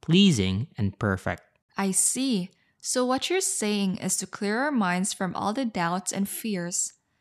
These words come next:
Speaker 2: essentially making it into a blank slate. Then, letting God's word saturate us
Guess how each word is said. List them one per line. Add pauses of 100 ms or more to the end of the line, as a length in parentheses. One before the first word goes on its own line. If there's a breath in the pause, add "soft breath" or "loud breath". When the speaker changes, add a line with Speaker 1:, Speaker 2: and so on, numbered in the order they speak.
(120)
Speaker 2:
essentially
making
it
into
a
blank
slate. (420)
Then, (320)
letting
God's
word
saturate
us